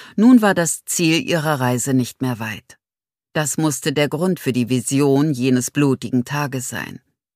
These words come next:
Würde er auf einen Baum klettern, der höher hinaufragte als die Hainbuche, könnte er womöglich schon die Türme und Wälle sehen,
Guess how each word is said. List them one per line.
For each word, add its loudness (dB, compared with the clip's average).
Würde 2
er -2
auf -4
einen 0
Baum -2
klettern, -6
der -6
höher 2
hinaufragte -2
als -4
die -4
Hainbuche, 0
könnte -4
er -4
womöglich 0
schon -2
die -4
Türme 0
und 4
Wälle 2
sehen, -8